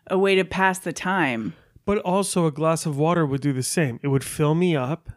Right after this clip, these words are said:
Speaker 2: and it would also help with my fucking shitty water intake levels.
Speaker 1: Mm.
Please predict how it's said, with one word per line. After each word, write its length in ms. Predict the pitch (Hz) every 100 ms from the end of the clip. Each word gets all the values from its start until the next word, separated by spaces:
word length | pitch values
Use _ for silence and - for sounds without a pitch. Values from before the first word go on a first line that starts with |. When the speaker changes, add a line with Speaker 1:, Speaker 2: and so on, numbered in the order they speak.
| _ -
Speaker 2:
and 80 | 160
it 40 |
would 140 | 151 156
also 380 | 175 190 170
help 340 | 147 147 143 -
with 140 | 143
my 160 | 147 131
fucking 600 | - 151 - 143 131 120
shitty 680 | - - - - 175 165 147
water 500 | 120 151 160 147 135
intake 600 | 135 127 - 131 131 - -
levels. 600 | 135 135 127 123 151
Speaker 1:
Mm. 40 | 156